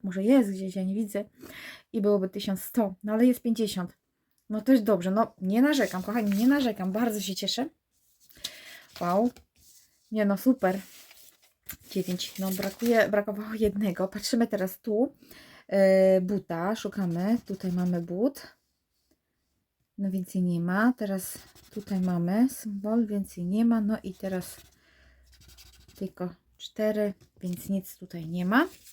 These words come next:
No ale nie szkodzi, naprawdę. Ja już tak się bardzo, bardzo mocno cieszę. I teraz tu. E, buta szukamy. Jeden but. Drugi but.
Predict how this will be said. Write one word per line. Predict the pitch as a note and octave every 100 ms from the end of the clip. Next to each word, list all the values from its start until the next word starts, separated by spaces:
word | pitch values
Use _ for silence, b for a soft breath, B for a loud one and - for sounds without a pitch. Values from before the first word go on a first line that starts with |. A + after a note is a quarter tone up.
| D#4
No | E4
ale | G3 E3
nie | D#3+
szkodzi, | - - A#3+ A3+
naprawdę. | F3+ - G3 G3 G3+
Ja | F#3 F3+
już | F3+ - -
tak | G#3+ G#3
się | -
bardzo, | F#3+ G3+ F#3+
bardzo | F#3 G3 F#3
mocno | F#3 - F3+
cieszę. | - C4 C4 B3 - B B B B B -
I | A#3
teraz | G#3 G3+ - -
tu. | C#4+ G4+ - _ b b b b b b b -
E, | B3+ B3+ B3 A#3+ A#3+ A#3 B B B B B _ _ _ _ _ _ _ _
buta | G3+ G3+ G3+ F3+
szukamy. | F#3+ - F3 E3 E3 - _ _ _ _ _ - -
Jeden | F#3+ F#3 E3+ E3
but. | F#3+ B3+ C#4 - _ _ _ _ - - -
Drugi | F3 F3 E3+ E3+
but. | F#3+ B3+ C#4